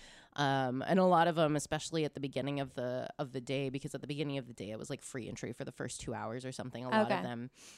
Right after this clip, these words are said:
Speaker 1: would just come in and just sit there, you know, 'cause it was free and there's pretty girls.
Speaker 2: Sure.
Speaker 1: Um, and then you'd also get, 'cause we were close to the military base, so you'd get mi-, a lot of military guys, a lot of townies,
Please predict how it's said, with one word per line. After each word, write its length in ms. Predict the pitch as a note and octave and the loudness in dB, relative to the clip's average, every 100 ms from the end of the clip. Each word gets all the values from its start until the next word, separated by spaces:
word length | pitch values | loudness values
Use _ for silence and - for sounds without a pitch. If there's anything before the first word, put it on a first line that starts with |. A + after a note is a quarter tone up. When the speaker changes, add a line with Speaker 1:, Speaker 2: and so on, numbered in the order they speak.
| - F3 | -10 -4
Speaker 1:
would 120 | D3 | -2
just 200 | D#3+ - | -4 -4
come 260 | D3 C3+ | -4 -4
in 220 | C3+ C3+ B2+ | -2 -4 -4
and 140 | B2 | -6
just 240 | C3 - | -8 -8
sit 180 | - A#2+ | -10 -8
there, 300 | A#2+ A2+ A#2 | -8 -6 -6
you 140 | C3+ A#2+ | -6 -6
know, 80 | A#2+ | -8
'cause 120 | D3+ | -6
it 80 | G#2+ | -6
was 120 | C#3+ | -6
free 320 | - C3 A#2+ | -6 -4 -4
and 120 | A#2+ | -4
there's 140 | B2+ - | -6 -8
pretty 220 | - B2 | -8 -8
girls. 600 | A#2+ A#2+ A#2 - D#3 - - | -6 -4 -4 -4 -4 -8 -10
Speaker 2:
Sure. 400 | - A3 F#3+ G3 - | 0 2 2 -2 2
Speaker 1:
Um, 840 | F3 D3+ D3 C3+ A#2+ A#2 D#3 F3 - _ _ - | 4 6 6 4 2 -2 -4 -8 -12 _ _ 6
and 120 | A3+ G#3+ | 8 8
then 100 | G#3+ | 8
you'd 100 | F#3+ | 8
also 260 | E3+ - D#3+ | 6 6 0
get, 260 | D#3 - | 2 0
'cause 140 | D#3+ D3+ | -2 0
we 80 | |
were 100 | F3 | 2
close 300 | E3 D3+ C#3+ | 4 2 0
to 500 | - C#3+ C3+ C3 C#3 - | -2 0 0 0 -4 -4
the 120 | E3 D3 | 0 2
military 480 | C#3+ C#3 D#3 C#3 | 2 -2 -2 -2
base, 260 | C3+ B2 C3+ | -2 -4 -4
so 100 | D3 | -6
you'd 100 | C#3+ | -4
get 160 | C#3+ E3+ | -4 -4
mi-, 120 | F3 | -4
a 40 | D3+ | 0
lot 120 | D3 | 0
of 80 | F3 | 2
military 420 | G3 F#3+ G3 E3+ | 0 0 -2 -2
guys, 600 | D#3+ D3 C#3 C#3 C#3 C3+ | 0 2 2 2 0 -4
a 80 | - | -2
lot 180 | C#3+ C3+ | 0 -2
of 60 | |
townies, 760 | - D3+ D3 C#3+ C3 B2 B2 | -2 -4 -2 -2 -4 -6 -6